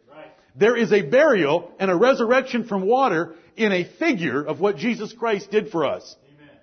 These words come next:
Speaker 2: It tells us that in the Bible. It tells us that in First Peter three twenty-one, "The like figure whereunto even baptism doth also now save us, not the putting away of the filth of the flesh, but the answer of a good conscience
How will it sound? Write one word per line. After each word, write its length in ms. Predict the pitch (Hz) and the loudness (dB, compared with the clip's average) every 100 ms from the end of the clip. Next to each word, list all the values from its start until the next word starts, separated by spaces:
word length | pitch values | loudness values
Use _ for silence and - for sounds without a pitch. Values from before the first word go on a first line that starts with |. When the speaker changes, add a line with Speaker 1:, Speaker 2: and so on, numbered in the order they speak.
| _ _ _ _ - | _ _ _ _ -6
Speaker 2:
It 200 | 180 175 | -6 -2
tells 320 | - - 202 | 0 0 0
us 120 | 185 | 0
that 140 | 190 175 | 2 2
in 80 | |
the 60 | 156 | 2
Bible. 400 | 156 143 98 78 _ _ _ _ _ _ _ _ _ _ _ _ - | 0 0 -2 -10 _ _ _ _ _ _ _ _ _ _ _ _ -2
It 20 | |
tells 240 | 202 220 | 0 0
us 100 | - | 0
that 160 | 190 165 | 0 0
in 60 | |
First 280 | 131 233 - | -2 -4 -2
Peter 220 | 220 214 | -2 -2
three 220 | - 240 233 | -2 -4 -4
twenty-one, 760 | 202 214 196 240 190 117 104 _ - | -2 -2 0 -2 -2 -4 -10 _ 0
"The 100 | 180 | 2
like 440 | 185 262 262 - | 4 2 0 -2
figure 460 | 302 202 160 135 - - | -2 0 -2 -4 -6 -8
whereunto 480 | - 247 254 214 220 | -2 0 0 -2 -2
even 220 | 262 220 | 0 0
baptism 500 | 185 269 254 240 240 | 0 0 0 -2 0
doth 160 | 214 214 | -2 0
also 300 | 254 247 214 | -2 -2 -2
now 200 | 254 247 | 0 -2
save 320 | 240 277 277 | -2 -2 -2
us, 260 | 175 143 - _ _ _ _ _ _ _ - | -4 -8 -10 _ _ _ _ _ _ _ -10
not 340 | 120 254 302 | -2 0 0
the 60 | 247 | -2
putting 260 | 240 226 | 0 0
away 240 | 208 226 220 | 2 4 4
of 80 | |
the 80 | 175 | 2
filth 340 | 180 233 226 175 | 0 2 2 -2
of 40 | |
the 80 | 151 | -8
flesh, 320 | - 240 226 | -4 -2 -2
but 140 | 208 | -4
the 100 | 175 | -6
answer 320 | 214 247 240 220 | -4 -6 -4 -4
of 60 | |
a 80 | 190 | -2
good 260 | 208 254 247 | -2 -4 -2
conscience 580 | 262 190 156 135 - | -4 -4 -6 -10 -12